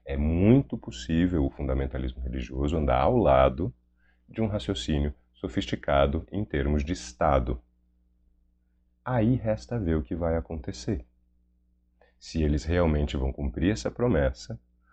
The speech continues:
ou se eles vão fazer uma caça às bruxas e chacinar todo mundo que foi contra eles nesse período, todo mundo que apoiou a presença ocidental. O grande medo de quem fica pra trás é esse, porque os países ocidentais estão retirando seus funcionários e alguns aliados-chave,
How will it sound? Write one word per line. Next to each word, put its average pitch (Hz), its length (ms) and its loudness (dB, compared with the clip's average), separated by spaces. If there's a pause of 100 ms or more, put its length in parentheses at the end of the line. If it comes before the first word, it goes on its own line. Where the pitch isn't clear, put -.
(220)
ou 147 120 -2
se - 140 -8
eles 80 240 2
vão 73 220 2
fazer 80 300 0
uma 78 180 2
caça 69 320 -4
às 82 80 -4
bruxas 78 720 -6 (360)
e 82 260 0
chacinar 78 800 2
todo 87 280 -6
mundo 78 260 -2
que - 120 -18
foi - 180 -2
contra 80 420 0
eles 78 340 2
nesse 73 260 -2
período, 90 520 4
todo 67 200 -2
mundo 73 180 2
que - 80 -2
apoiou 76 640 2 (560)
a 76 80 -4
presença 71 480 0
ocidental. 73 560 0
O 147 140 0
grande 76 340 2
medo 67 360 2
de 67 100 -2
quem 78 180 -6
fica 69 300 -6
pra 82 200 -2
trás 73 340 0
é 120 120 2
esse, 101 320 2
porque - 220 -12
os 69 80 -6
países 73 340 0
ocidentais 76 520 0
estão 76 120 -4
retirando 71 460 0
seus 113 320 4
funcionários 92 640 4
e 101 40 4
alguns 95 340 4
aliados-chave, 110 1000 4